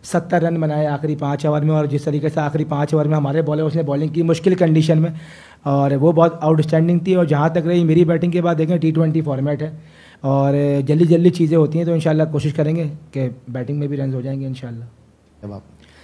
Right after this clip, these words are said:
Speaker 1: देखें, अगर आप हमारा, अ, टॉप ऑर्डर्स की बात करें तो देखें दोनों फास्ट ही खेलते हैं, अब जेसन रॉय और गप्टिल, तो हम कोशिश करेंगे कि इनको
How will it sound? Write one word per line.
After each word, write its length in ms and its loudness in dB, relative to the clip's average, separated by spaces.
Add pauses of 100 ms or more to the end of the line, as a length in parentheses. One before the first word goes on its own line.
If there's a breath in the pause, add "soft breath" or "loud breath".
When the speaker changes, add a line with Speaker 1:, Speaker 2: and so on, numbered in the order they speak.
(540 soft breath)
Speaker 1:
देखें, 200 0
अगर 200 4
आप 140 6
हमारा, 320 6
अ, 380 2 (140)
टॉप 260 4
ऑर्डर्स 260 6
की 120 2
बात 240 0
करें 180 0
तो 100 2
देखें 240 0
दोनों 260 0 (240)
फास्ट 400 -2
ही 80 2
खेलते 340 -2
हैं, 440 -2 (140)
अब 100 -6
जेसन 360 0
रॉय 220 4
और 120 2
गप्टिल, 400 -2
तो 180 -2
हम 100 0
कोशिश 320 2
करेंगे 300 2
कि 140 2
इनको 440 4